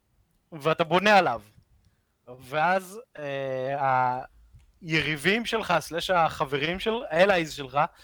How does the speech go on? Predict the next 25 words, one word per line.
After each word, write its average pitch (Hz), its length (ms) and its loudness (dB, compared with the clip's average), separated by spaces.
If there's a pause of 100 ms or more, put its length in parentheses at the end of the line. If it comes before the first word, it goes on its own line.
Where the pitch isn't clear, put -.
(540)
אה, 120 280 -4
אומרים 156 380 -2
לך 196 200 2
לעשות 147 320 0
דברים, 147 420 0 (300)
ואז 160 140 2
אתה 208 180 0
בונה 156 280 0
את 170 120 0
האי, 156 260 -2
ואז 170 440 2 (300)
שלב 180 260 2
אחרי 311 280 4
זה 269 80 4
אתה 220 120 2
פשוט 185 360 -2 (300)
ממשיך 185 480 0
באותו 196 440 6 (100)
אי, 294 200 0
בדיוק 202 360 0
כמו 202 180 0
שהשארת 202 600 0
אותו 202 260 -2
בשלב 160 480 0
הקודם, 311 400 2